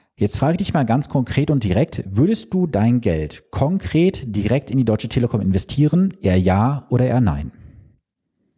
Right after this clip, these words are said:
Die Frage magst du für dich bitte mal beantworten. Ebenso bei der Deutschen Bank. Die Deutsche Bank hat sich ja in den letzten Jahren nicht gerade mit guten Nachrichten gerühmt.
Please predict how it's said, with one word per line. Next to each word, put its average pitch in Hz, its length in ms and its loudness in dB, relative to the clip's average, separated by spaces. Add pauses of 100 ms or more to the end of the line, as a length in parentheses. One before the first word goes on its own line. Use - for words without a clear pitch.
(420)
Die 90 80 0
Frage 107 300 0
magst 110 200 0
du - 40 -18
für 120 80 -4
dich 110 180 -2
bitte - 140 -4
mal 101 140 0
beantworten. - 560 -6 (600)
Ebenso 190 380 2
bei 113 100 0
der 113 120 0
Deutschen 95 320 2
Bank. 87 340 -4 (520)
Die 131 60 0
Deutsche 160 260 0
Bank 160 180 -2
hat 160 100 -4
sich 160 140 -4
ja 143 80 2
in 123 60 2
den 135 40 2
letzten 143 220 0
Jahren 131 220 2
nicht - 180 -2
gerade 123 200 0
mit 117 180 -2
guten 139 260 0
Nachrichten 135 580 0
gerühmt. 139 560 0